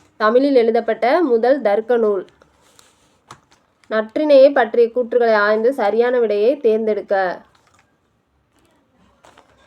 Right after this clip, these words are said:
நற்றிணை நானூறு பாடல்களை கொண்டது. பன்னிரண்டு அடி பேரெல்லை கொண்டது. ஒன்பது அடி சிற்றெல்லை, பன்னிரண்டு அடி பேரெல்லை கொண்டது. இந்நூலில் நூத்தி பத்தாவது பாடல் மட்டும் பதிமூன்று அடிகளை கொண்டது.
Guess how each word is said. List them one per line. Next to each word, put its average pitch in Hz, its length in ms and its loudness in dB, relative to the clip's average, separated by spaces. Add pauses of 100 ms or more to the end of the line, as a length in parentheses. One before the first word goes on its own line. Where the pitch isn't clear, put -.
(440)
நற்றிணை 262 540 2
நானூறு 247 420 4
பாடல்களை 233 440 2
கொண்டது. 226 640 0 (200)
பன்னிரண்டு 233 480 2
அடி 220 280 0
பேரெல்லை 226 380 2
கொண்டது. 185 460 -4
ஒன்பது 220 380 -2
அடி 233 160 0
சிற்றெல்லை, 233 680 -2
பன்னிரண்டு 220 460 -2
அடி 277 340 -4
பேரெல்லை 214 440 -2
கொண்டது. 196 580 -2 (580)
இந்நூலில் 254 580 2
நூத்தி 254 220 0
பத்தாவது 226 460 -2
பாடல் 214 320 0
மட்டும் 208 280 -4
பதிமூன்று 226 440 0
அடிகளை 208 260 -2
கொண்டது. 196 640 -2